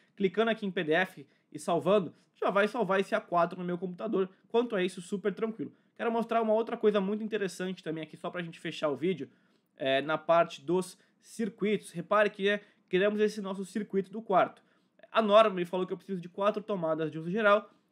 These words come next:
e nenhuma de uso específico, né? E a lâmpada trezentos e quarenta. Eu poderia clicar e vir aqui em editar,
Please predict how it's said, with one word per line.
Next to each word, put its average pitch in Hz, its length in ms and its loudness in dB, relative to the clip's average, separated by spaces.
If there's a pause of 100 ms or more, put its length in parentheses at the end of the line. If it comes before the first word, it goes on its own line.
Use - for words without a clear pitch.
(100)
e - 40 -16
nenhuma 214 380 -2
de 165 80 -2
uso 190 120 0
específico, 196 640 -6
né? 226 220 -6 (220)
E - 60 -8
a 240 60 0
lâmpada 208 320 2
trezentos 185 420 -2
e 196 40 -6
quarenta. 185 340 2
Eu 170 40 -8
poderia 214 300 -4
clicar 196 560 -2
e 151 80 -8
vir 190 180 -4
aqui 190 200 -8
em 190 160 -6
editar, 180 600 2